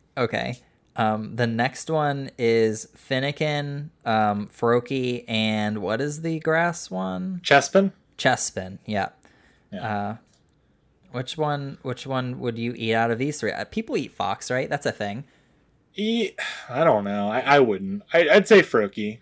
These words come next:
Speaker 2: Frog, I think, is, like, just a relatively,
Speaker 1: Hmm.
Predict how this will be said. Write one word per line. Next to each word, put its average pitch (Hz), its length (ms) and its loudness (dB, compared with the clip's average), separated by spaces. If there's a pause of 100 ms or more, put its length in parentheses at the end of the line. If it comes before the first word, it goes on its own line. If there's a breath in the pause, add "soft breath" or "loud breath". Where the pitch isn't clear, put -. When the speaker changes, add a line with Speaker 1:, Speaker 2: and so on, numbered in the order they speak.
Speaker 2:
Frog, 127 400 8
I 113 80 2
think, 104 180 -4
is, 101 160 -6
like, 95 160 -6
just - 380 -8 (240)
a 113 100 -8 (760)
relatively, 104 920 0 (1700)
Speaker 1:
Hmm. 101 240 -6